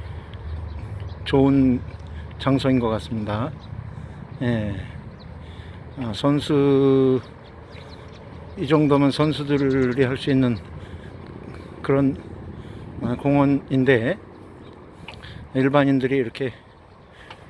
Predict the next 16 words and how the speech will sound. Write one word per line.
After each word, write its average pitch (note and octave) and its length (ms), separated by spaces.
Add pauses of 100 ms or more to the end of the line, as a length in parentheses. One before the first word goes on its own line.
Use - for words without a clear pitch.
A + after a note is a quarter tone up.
(240)
예, A2 400 (840)
와서 A#2+ 260
뛰기도 D3 460
하고 C3+ 240
걷기도 B2+ 400
할 A#2+ 80
수 - 140
있는 A2+ 200 (640)
좋은 C3 360
트랙이네요. B2 640 (1400)
예, G#2+ 200 (1600)
그 B2 560 (880)
대체적으로 C#3 400
한 D#3+ 160
바퀴를 C3+ 1160
뛰면은, C#3 460